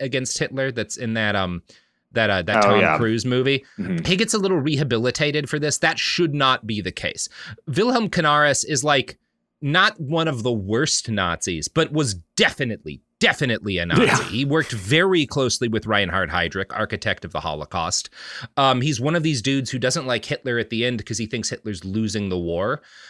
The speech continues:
Speaker 1: And he gets executed, by the way, should have been executed and was fucking executed. His nephew is, uh, Konstantin Canaris, who is the head of the Gestapo in Brussels during, when Brussels is occupied by the Nazis.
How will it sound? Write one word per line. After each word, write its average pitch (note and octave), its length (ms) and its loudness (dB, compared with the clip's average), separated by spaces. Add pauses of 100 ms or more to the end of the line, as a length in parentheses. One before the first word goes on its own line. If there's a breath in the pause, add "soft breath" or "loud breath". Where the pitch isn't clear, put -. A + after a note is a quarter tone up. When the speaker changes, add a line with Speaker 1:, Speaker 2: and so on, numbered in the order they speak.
(140 loud breath)
Speaker 1:
And D3+ 160 2
he A#3+ 60 6
gets A#3+ 280 0
executed, - 800 -4
by G#2 160 2
the E2 100 -4
way, B1+ 180 -6
should E3+ 260 2
have G#2+ 100 0
been F#2 140 0
executed G2 580 -2
and F#2+ 240 -2
was F#2 220 -2
fucking D#2+ 360 -6
executed. - 640 -10 (300 loud breath)
His C3+ 200 0
nephew C#3+ 720 0 (220 soft breath)
is, B2+ 200 2
uh, G#2+ 80 2
Konstantin G#2+ 640 -2
Canaris, D2+ 420 -6
who A#2 80 -4
is G#2 120 -4
the A2 60 0
head C#3+ 120 2
of D3 100 -2
the C#3 60 -4
Gestapo A2+ 600 0
in G2 180 -6
Brussels F#2 480 -4
during, F#2+ 320 -2
when F#2 160 -6
Brussels F#2 340 -2
is F2+ 140 -4
occupied F2 440 -2
by E2 100 -4
the D#2 100 -6
Nazis. E2 500 -4